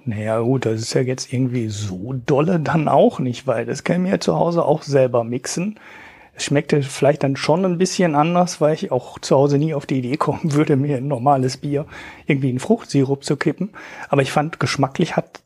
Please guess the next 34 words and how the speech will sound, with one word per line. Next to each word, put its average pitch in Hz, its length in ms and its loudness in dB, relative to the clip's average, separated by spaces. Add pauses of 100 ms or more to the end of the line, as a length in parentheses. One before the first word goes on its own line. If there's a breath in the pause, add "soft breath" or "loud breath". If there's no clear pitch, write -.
das 151 200 -2
jetzt 143 160 -2
irgendwie 180 300 2
nicht 160 180 -2
mehr 139 200 6
gemacht. 151 280 0
Ich 131 60 -8
hab - 100 -16
gedacht, 147 260 -8
„Warum - 320 2
ist - 240 0
denn 190 120 2
eigentlich 139 340 0
aus 117 120 -2
Belgien 160 380 -2
das 139 140 -6
Bier, 123 220 -8
das, 175 180 -2
also 127 180 -10
die 123 160 -8
haben 196 100 0
ja 180 60 -2
auch 131 60 -8
so 139 100 -4
Fruchtbier 180 520 0
und 143 200 0
da 127 60 2
ist - 180 -4
doch 135 80 -2
Belgien 175 380 2
so 151 100 -4
total 135 300 -2
berühmt 180 500 4
für.“ 156 380 4